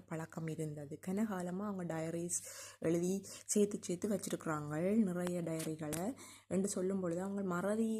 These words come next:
என்ற அந்த நிலையை அடைஞ்சிட்டாங்க என்று சொன்னா, அந்த டயரிஸ் அவங்க எடுத்தெடுத்து பார்க்கும் பொழுது, அவங்களுக்கு வந்து அந்த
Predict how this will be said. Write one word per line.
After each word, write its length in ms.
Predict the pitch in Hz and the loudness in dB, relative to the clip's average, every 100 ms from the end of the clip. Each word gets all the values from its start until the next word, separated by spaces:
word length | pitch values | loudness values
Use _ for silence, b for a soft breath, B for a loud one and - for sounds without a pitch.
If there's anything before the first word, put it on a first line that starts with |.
| 214 | 0
என்ற 260 | 202 196 190 185 | 0 2 2 0
அந்த 180 | 175 170 | 0 -2
நிலையை 380 | 170 180 208 196 | 0 0 0 0
அடைஞ்சிட்டாங்க 580 | 160 180 202 202 180 170 | 0 0 0 0 -2 -4
என்று 200 | 165 160 | -6 -6
சொன்னா, 420 | - 160 160 143 165 254 B B B | -4 -4 -4 -2 0 0 B B B
அந்த 200 | 180 180 | -2 0
டயரிஸ் 560 | 170 170 196 240 285 269 | 0 0 2 2 2 0
அவங்க 260 | 220 196 190 | -2 -2 -2
எடுத்தெடுத்து 440 | 196 220 220 214 | 0 -2 -2 -4
பார்க்கும் 480 | - 175 185 220 208 | -4 -6 -2 0 2
பொழுது, 380 | 165 143 143 226 370 B B B B | 2 0 2 2 2 B B B B
அவங்களுக்கு 420 | 196 226 226 226 | 2 6 6 4
வந்து 160 | 196 190 | 0 0
அந்த 140 | 302 | -2